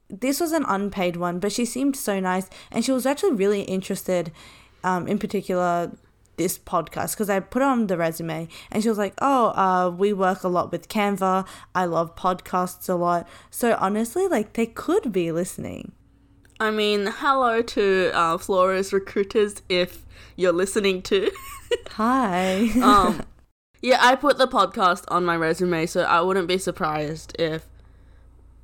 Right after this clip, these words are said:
Speaker 2: someone that's a recruiter is listening to this.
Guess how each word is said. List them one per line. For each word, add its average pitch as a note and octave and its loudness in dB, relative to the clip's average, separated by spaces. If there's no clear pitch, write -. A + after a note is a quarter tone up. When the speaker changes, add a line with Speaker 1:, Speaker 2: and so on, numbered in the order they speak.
Speaker 2:
someone F#3+ 0
that's E3+ -4
a F3+ 2
recruiter E3 -2
is D#3+ -4
listening E3 -4
to E3 -6
this. E3+ -8